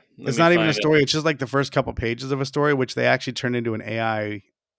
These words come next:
Speaker 2: like, they turned it into a comic book. They turned the story into a comic book. How
Speaker 1: Yes.
Speaker 2: come I can't pull it up? <clears throat> Did
Speaker 1: All
Speaker 2: I
Speaker 1: right.
Speaker 2: send it to you or our, our chat?
Speaker 1: It's in the, uh, it's in our idea
Speaker 2: Okay.
Speaker 1: stream.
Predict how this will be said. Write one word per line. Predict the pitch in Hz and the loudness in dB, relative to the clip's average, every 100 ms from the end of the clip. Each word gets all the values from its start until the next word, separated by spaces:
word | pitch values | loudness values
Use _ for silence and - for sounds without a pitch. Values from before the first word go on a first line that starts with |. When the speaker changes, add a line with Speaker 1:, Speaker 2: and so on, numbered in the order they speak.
| _ | _
Speaker 2:
like, | 120 120 | -2 2
they | 127 | 2
turned | 123 131 | 2 2
it | 127 | 2
into | 120 113 | 2 0
a | |
comic | 107 117 113 98 | 0 0 0 -2
book. | 101 101 | -6 -6
They | 117 | -2
turned | 127 131 | 2 4
the | 127 | 2
story | - 127 117 | 2 2 2
into | 113 113 | 2 0
a | |
comic | 110 110 104 104 | -2 -4 -6 -8
book. | 104 104 - _ _ _ _ _ _ _ _ _ _ _ | -12 -12 -16 _ _ _ _ _ _ _ _ _ _ _
How | - - | -20 -20
Speaker 1:
Yes. | - 127 101 - - | -4 -2 -2 -6 -8
Speaker 2:
come | |
I | 117 | -2
can't | 120 117 | 0 0
pull | 110 | 0
it | 110 | 0
up? | 104 - | -4 -8
<clears throat> | - _ _ _ _ _ _ _ _ _ _ _ _ _ _ _ _ _ _ _ _ - - - - _ _ _ - | -16 _ _ _ _ _ _ _ _ _ _ _ _ _ _ _ _ _ _ _ _ -20 -20 -20 -20 _ _ _ 2
Did | - | 6
Speaker 1:
All | |
Speaker 2:
I | 160 127 | 8 6
Speaker 1:
right. | 143 | 4
Speaker 2:
send | - 156 | 4 0
it | 139 | 0
to | - 127 | 0 0
you | 117 151 185 | 2 2 4
or | 135 | 4
our, | 113 113 | 2 2
our | 110 110 - _ | 0 -2 -6 _
chat? | - 120 98 92 - _ _ _ | -6 -4 -4 -6 -12 _ _ _
Speaker 1:
It's | 151 131 | -4 -2
in | 127 117 | -2 0
the, | 113 110 | 0 0
uh, | 104 98 98 104 | 0 -2 -2 -2
it's | 123 - | -4 -2
in | 113 | -2
our | 104 98 95 92 98 | 0 2 0 -2 -4
idea | 104 95 98 95 | -2 -2 -2 -2
Speaker 2:
Okay. | 120 98 87 _ _ _ _ | -2 -4 -8 _ _ _ _
Speaker 1:
stream. | - - 110 98 92 90 | -12 -8 -4 -4 -4 -8